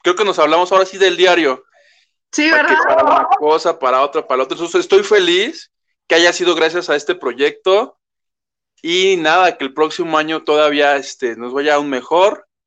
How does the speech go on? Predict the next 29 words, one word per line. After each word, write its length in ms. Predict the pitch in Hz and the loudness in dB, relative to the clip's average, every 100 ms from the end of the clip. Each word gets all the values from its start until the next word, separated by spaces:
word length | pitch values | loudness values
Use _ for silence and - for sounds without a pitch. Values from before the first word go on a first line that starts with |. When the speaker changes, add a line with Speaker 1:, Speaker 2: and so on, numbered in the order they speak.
| _ _ | _ _
Speaker 1:
A 180 | - - | -14 -14
ti, 500 | - 151 170 180 196 | -14 -10 -10 -8 -6
a, 180 | - - | -6 -8
a 60 | 104 | -16
mí, 260 | 110 131 160 | -12 -6 -4
a 60 | |
los 100 | 151 | -4
que 80 | 131 | -6
nos 140 | 127 123 | -8 -6
están 280 | - 156 | -2 -2
viendo. 560 | 160 180 196 214 254 302 _ _ _ _ _ _ _ _ - | 0 -2 0 2 0 -2 _ _ _ _ _ _ _ _ -6
Y 240 | 196 226 220 | -2 0 -2
un 100 | 226 | 2
feliz 400 | 233 220 - - | 2 2 -4 -2
año 260 | 202 226 226 | 0 0 0
nuevo 220 | 202 208 | 2 2
a 80 | 202 | 2
todos. 320 | 190 196 196 | 2 2 0
Y 180 | 170 170 | 0 2
antes, 400 | 202 202 220 214 | 2 2 -2 -2
un 80 | 196 | -2
bonito 340 | 196 190 190 | -2 0 -2
cumpleaños 560 | 165 139 143 156 165 - | -2 -6 -4 -4 -8 -10
a 80 | 135 | -10
mi 140 | 123 | -10
señora 340 | 117 127 139 139 | -12 -10 -4 -4
madre, 440 | 131 135 147 160 | 0 0 0 -2
que 80 | 160 | -4
está 320 | 123 - 147 | -8 -2 0